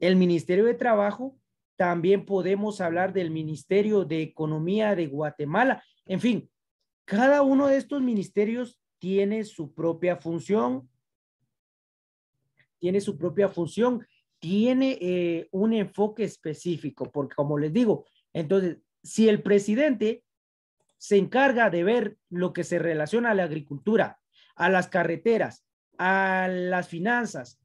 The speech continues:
al medio ambiente, y así con todo esto que vemos acá, definitivamente no va a poder hacer nada. Pero para eso está él, para que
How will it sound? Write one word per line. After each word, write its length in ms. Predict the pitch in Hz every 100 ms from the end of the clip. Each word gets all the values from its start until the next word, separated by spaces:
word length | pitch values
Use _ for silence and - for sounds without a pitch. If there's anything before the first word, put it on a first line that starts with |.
| _
al 180 | 175 175
medio 320 | 202 240 240
ambiente, 540 | 202 214 185 - 117 _ _ _ _ _
y 180 | 208 202
así 400 | 196 180 262 185
con 260 | 185 170 151
todo 280 | 220 262
esto 200 | 269 269
que 120 | - 214
vemos 260 | 226 247
acá, 380 | 190 226 269 392 _ - _
definitivamente 920 | 175 175 160 160 147 180 175 208 247 262
no 180 | 190 180
va 80 |
a 80 | 175
poder 300 | 165 170 160
hacer 420 | 151 - 196 - _ _ _
nada. 560 | 147 170 190 196 156 - _ _ _ _ _
Pero 460 | 269 311 277 294 -
para 320 | 175 170 165 190
eso 340 | 233 277 -
está 400 | 170 151 - 165
él, 320 | 240 254 143 _ _ _ _ _ -
para 480 | 190 196 262 294 - _ _
que 360 | 214 262 294